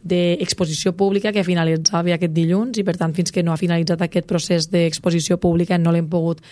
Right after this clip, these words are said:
diguéssim, incorporar i passar la documentació a, a la resta de, de grups polítics. I al final és el que suposo que recordaran, que si no fem recordatori, seria la sessió a, del,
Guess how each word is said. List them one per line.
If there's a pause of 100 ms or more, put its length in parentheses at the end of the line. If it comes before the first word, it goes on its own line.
(240)
diguéssim,
incorporar
i
passar
la
documentació (400)
a, (260)
a
la
resta
de,
de
grups
polítics. (300)
I
al
final
és
el
que
suposo
que
recordaran,
que
si
no
fem
recordatori, (320)
seria
la
sessió
a,
del,